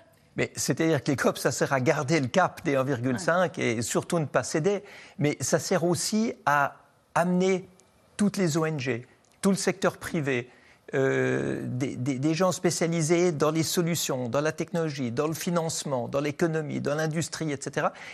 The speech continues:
Speaker 1: Et là, il y a des coalitions qui se forment contre la déforestation, contre le méthane, euh, contre le financement des énergies fossiles, euh,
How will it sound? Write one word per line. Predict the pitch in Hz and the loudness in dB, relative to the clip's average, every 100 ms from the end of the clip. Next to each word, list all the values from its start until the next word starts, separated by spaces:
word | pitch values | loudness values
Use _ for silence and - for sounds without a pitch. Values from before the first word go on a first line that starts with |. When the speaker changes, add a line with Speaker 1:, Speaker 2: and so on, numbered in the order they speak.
| - | -4
Speaker 1:
Et | 143 | 0
là, | 208 | 2
il | |
y | 202 | 2
a | |
des | 139 131 | 2 2
coalitions | 190 185 185 190 180 | 2 2 2 0 -2
qui | 196 | -4
se | - | -2
forment | 185 160 117 - _ _ | -2 -2 -8 -12 _ _
contre | - 160 165 | 0 2 2
la | |
déforestation, | 160 156 160 151 160 139 - 120 - - | 0 0 0 0 -2 -4 -6 -8 -10 -12
contre | - 165 - | -4 -2 0
le | |
méthane, | 160 160 - 135 123 110 - - _ - | 0 0 0 0 0 -4 -6 -20 _ 0
euh, | 131 | 2
contre | 127 - 180 - | 2 2 0 2
le | 175 | -2
financement | 175 170 165 170 | 0 0 0 -2
des | 151 147 | -2 -2
énergies | 156 151 143 156 151 | -4 -4 -4 -4 -4
fossiles, | - 147 - 156 151 | -4 -6 -4 -4 -2
euh, | 135 131 135 143 | 0 2 0 -2